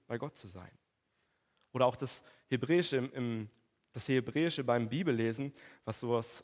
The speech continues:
heißt wie Yeshiva, bedeutet genau das Gleiche. Sitzen vor dem Wort Gottes und nicht wieder aufstehen.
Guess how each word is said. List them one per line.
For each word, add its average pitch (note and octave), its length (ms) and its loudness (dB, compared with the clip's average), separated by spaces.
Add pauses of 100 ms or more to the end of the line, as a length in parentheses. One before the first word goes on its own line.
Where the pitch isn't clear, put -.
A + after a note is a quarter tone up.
(160)
heißt B2+ 260 0
wie A#2+ 100 -4
Yeshiva, C3 500 2
bedeutet C3 460 0 (240)
genau C3 280 -2
das D3 200 -4
Gleiche. B2+ 440 -2 (320)
Sitzen F3 360 -4
vor C#3+ 220 -2
dem B2 280 -6
Wort C3 280 -4
Gottes B2+ 380 -6 (280)
und A#2 60 -6
nicht G#2+ 160 -8
wieder - 220 -6
aufstehen. D3 560 -10